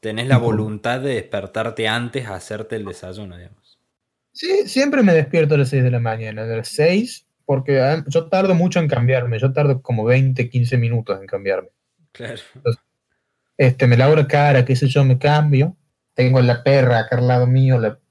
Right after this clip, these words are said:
Speaker 2: pego para que se mueva, la gorda perra que tengo, y desde que, desde esas seis veinte más o menos hasta que vos me buscás, yo estoy ahí. Y se
Speaker 1: Claro.
Speaker 2: despierta mi mamá y es como, "¿Por qué mierda prendes la, la, la, la sartén? ¿Qué sé yo? Estoy cocinando el desayuno, no molestes".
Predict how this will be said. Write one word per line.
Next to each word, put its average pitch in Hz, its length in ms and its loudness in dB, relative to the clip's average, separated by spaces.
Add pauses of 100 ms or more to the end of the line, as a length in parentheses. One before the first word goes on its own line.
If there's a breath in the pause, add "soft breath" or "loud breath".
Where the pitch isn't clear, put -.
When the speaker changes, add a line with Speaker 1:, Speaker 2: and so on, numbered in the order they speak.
(460)
Speaker 2:
pego 135 320 2
para 101 140 -4
que 104 80 -8
se - 140 -8
mueva, 127 360 4
la 110 100 -2
gorda 113 600 0
perra 120 300 0
que 120 80 -2
tengo, 123 420 -2 (560 loud breath)
y 123 120 -4
desde 120 340 0
que, 123 160 0
desde 120 500 0
esas 143 240 0
seis 156 220 2
veinte 160 280 2
más 131 220 2
o 156 60 2
menos 147 260 4
hasta 123 260 -2
que 113 80 -6
vos 127 140 2
me 147 80 4
buscás, 147 500 0
yo 131 80 0
estoy 123 520 0 (760)
ahí. 131 300 -2 (1120)
Y 127 100 -4
se 117 60 -2
Speaker 1:
Claro. 117 140 0
Speaker 2:
despierta 135 360 0
mi 131 100 2
mamá 135 320 -4
y - 20 -2
es 131 80 -2
como, 123 180 -2
"¿Por 143 160 -6
qué - 120 -8
mierda 226 420 2
prendes 185 420 0
la, 151 400 2
la, 131 200 2
la, 127 500 0
la 117 160 -6
sartén? 180 480 0
¿Qué 180 100 -2
sé 180 140 -2
yo? 190 80 -2
Estoy 185 180 -4
cocinando 170 560 -2
el 147 80 -4
desayuno, 127 640 -2
no 131 80 0
molestes". 139 720 -2